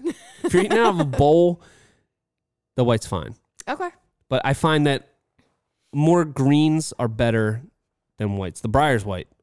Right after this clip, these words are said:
Speaker 1: oh, phenomenal. It's
Speaker 2: Top
Speaker 1: amazing.
Speaker 2: tier, yeah.
Speaker 1: So good.
Speaker 2: Top tier.
Speaker 1: So good.
Speaker 2: All right.
Speaker 1: What's your favorite type of ice cream?
Speaker 2: Mint chocolate chip.
Speaker 1: Mint chocolate chip?
Speaker 2: Yeah, Breyers.
Speaker 1: Oh,
Speaker 2: <laughs>
Speaker 1: so
Speaker 2: White's
Speaker 1: good.
Speaker 2: Breyers, mint chocolate chip.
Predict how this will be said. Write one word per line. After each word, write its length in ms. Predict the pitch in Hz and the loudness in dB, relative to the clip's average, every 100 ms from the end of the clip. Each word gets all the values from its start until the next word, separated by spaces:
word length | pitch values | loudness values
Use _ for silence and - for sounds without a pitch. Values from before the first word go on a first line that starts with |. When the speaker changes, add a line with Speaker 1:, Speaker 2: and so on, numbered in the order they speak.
| - | -20
Speaker 1:
oh, 140 | - _ _ _ _ _ _ | -20 _ _ _ _ _ _
phenomenal. 440 | - 127 87 73 - | -6 -6 -6 -14 -14
It's 120 | - | -4
Speaker 2:
Top 40 | 123 | -2
Speaker 1:
amazing. 280 | 101 - | -2 -6
Speaker 2:
tier, 120 | - _ | -16 _
yeah. 60 | - | -16
Speaker 1:
So 300 | - - - | -8 -2 -2
good. 100 | - | -4
Speaker 2:
Top 120 | 202 | -12
tier. 200 | 294 311 _ | -14 -20 _
Speaker 1:
So 320 | - - 120 | -10 -4 -4
good. 240 | - - - _ _ _ _ _ _ _ _ _ _ _ - | -4 -14 -20 _ _ _ _ _ _ _ _ _ _ _ -10
Speaker 2:
All 60 | 466 | -8
right. 120 | 254 - | -8 -6
Speaker 1:
What's 160 | 175 196 | -4 -2
your 60 | 196 | 0
favorite 220 | 147 113 | 0 2
type 140 | 113 | 0
of 40 | 95 | 0
ice 120 | 92 | -4
cream? 220 | - - - _ _ | -6 -12 -14 _ _
Speaker 2:
Mint 160 | - 277 | -12 -6
chocolate 160 | 339 339 | -6 -4
chip. 160 | 403 - | -6 -4
Speaker 1:
Mint 140 | 269 415 | -2 2
chocolate 180 | 508 539 | 4 4
chip? 80 | 554 | 2
Speaker 2:
Yeah, 140 | 294 | 2
Breyers. 340 | 240 339 247 262 349 | 2 2 2 -2 -2
Speaker 1:
Oh, 260 | 233 175 - - - - 302 - | 0 0 -2 -8 -6 -6 -8 -12
Speaker 2:
<laughs> 80 | - | -18
Speaker 1:
so 360 | - - 254 254 | -14 -8 -4 -2
Speaker 2:
White's 220 | 277 220 | -2 -4
Speaker 1:
good. 120 | 226 | -4
Speaker 2:
Breyers, 680 | 240 233 240 240 - - 226 | -2 -2 -2 -6 -8 -14 -14
mint 100 | 214 | -12
chocolate 240 | 196 190 | -10 -12
chip. 180 | 165 | -14